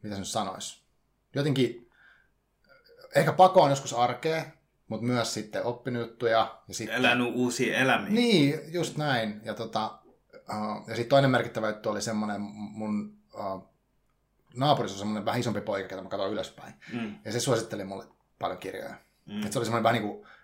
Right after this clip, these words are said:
Speaker 1: ei nyt kova jätkä, mut semmonen, tiedätkö, se, jo-, jotkut on semmosia vähän
Speaker 2: Isoveli-hahmo.
Speaker 1: No joo, ja
Speaker 2: Mm.
Speaker 1: sitten tota, si-, siltä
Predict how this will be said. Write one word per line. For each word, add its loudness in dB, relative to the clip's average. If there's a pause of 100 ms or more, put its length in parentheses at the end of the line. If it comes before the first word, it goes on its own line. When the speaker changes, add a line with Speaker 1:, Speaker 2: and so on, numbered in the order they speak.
(100)
Speaker 1:
ei -6
nyt -6
kova 8
jätkä, 4
mut -2
semmonen, 6
tiedätkö, 2 (100)
se, -2
jo-, 6
jotkut 2
on 6
semmosia 4
vähän 8
Speaker 2:
Isoveli-hahmo. 6
Speaker 1:
No 8
joo, 10 (120)
ja -8
Speaker 2:
Mm. -2
Speaker 1:
sitten 0
tota, 4
si-, 0
siltä 4